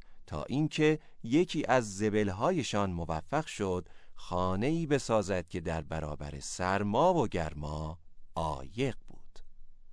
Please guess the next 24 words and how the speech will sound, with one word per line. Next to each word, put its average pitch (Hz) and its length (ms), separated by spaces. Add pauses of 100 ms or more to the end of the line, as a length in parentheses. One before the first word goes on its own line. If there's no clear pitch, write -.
(460)
کیدر 185 340
با 156 160
این 180 160
روش‌ها 117 600
نوزمینیان 123 800
را 147 140
وادار 123 480
کرد 87 440 (260)
تمدنی 110 720
کوچک 120 520
و 131 60
فوق‌العاده 120 760
پیشرفته 120 680
بنا 87 260
کنند. 60 420
بر 135 160
سر 175 280
ساکنان 135 640
یکی 127 360
از 110 160
محفظه‌ها 98 840
بی‌آبی 104 720
و 180 100
خشکسالی 101 880